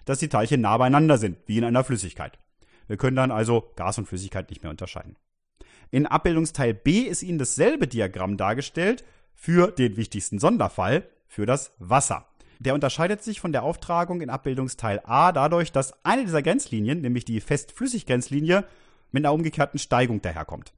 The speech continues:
was sich genau auf diese dichte Anomalie des Wassers zurückführen lässt, wie wir gleich noch sehen werden.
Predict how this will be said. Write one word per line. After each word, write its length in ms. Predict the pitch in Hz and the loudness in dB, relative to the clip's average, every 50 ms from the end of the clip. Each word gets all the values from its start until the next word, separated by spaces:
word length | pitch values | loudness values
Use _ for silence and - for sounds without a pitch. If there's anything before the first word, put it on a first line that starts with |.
| _ _ - | _ _ -4
was 240 | 113 135 151 - | -2 -2 -2 -2
sich 160 | - 170 160 - | -4 -6 -6 -4
genau 240 | - 117 123 143 | -2 0 2 2
auf 100 | 110 113 | 0 -2
diese 180 | - 110 104 98 | -4 -4 -6 -4
dichte 360 | 90 123 - - - - - | -4 -4 -6 -4 -4 -4 -4
Anomalie 300 | 98 98 98 101 95 95 | -4 -4 -4 -4 -4 -4
des 200 | 110 120 - - | -6 -6 -6 -4
Wassers 300 | 92 92 - 90 82 - | -6 -6 -6 -6 -10 -10
zurückführen 400 | - 87 82 80 - - 76 71 | -12 -12 -14 -16 -14 -14 -14 -14
lässt, 280 | 69 73 73 - - - _ | -12 -14 -14 -16 -18 -16 _
wie 100 | - 110 | -8 -6
wir 100 | 107 110 | -6 -4
gleich 180 | 104 90 85 98 | -4 -6 -6 -6
noch 100 | 113 101 | -6 -8
sehen 240 | - 85 80 78 | -8 -10 -12 -12
werden. 140 | 73 69 65 | -14 -16 -18